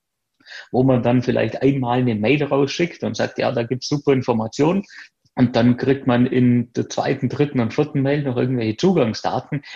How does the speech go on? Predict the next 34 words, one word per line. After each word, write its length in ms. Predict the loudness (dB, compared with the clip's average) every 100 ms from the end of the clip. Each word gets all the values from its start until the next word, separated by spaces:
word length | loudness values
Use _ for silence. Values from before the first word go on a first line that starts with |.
| -6 2
die 100 | 4
man 220 | 4 4
dann 180 | 2 2
in 180 | 2 2
einem 260 | 2 2
halben 320 | 2 0 0
Jahr 240 | 2 0 0
wahrscheinlich 520 | -2 0 0 -2 0
eh 140 | 0
nicht 300 | 2 2 0
mehr 160 | -2 0
hat, 200 | -2 0
wenn 160 | -2 0
ich 220 | -2 -2
mal 240 | 0 0
schnell 300 | 0 2 4
eine 160 | 4 2
Frage 520 | -2 -4 -2 -2 -2
habe. 320 | -2 0 0 -4 -18 -20
Sondern 360 | -6 0 2 2
wir 180 | 2 0
sagen, 480 | -2 -2 0 -2 -4 -12 -20 _ -4
ähm, 280 | 0 0 -2 _
schau, 320 | -8 -2 0
dass 260 | 2 0 0
der 140 | -2
Content 540 | -2 -2 -2 -2 -2 0
möglichst 500 | 0 0 -4 -4 -4
da 200 | -2 0
ist, 360 | 0 -2 -2
wo 140 | 0 0
sich 200 | 0 -4
die 160 | -6 -4
Anwender 560 | -2 0 0 -2 -4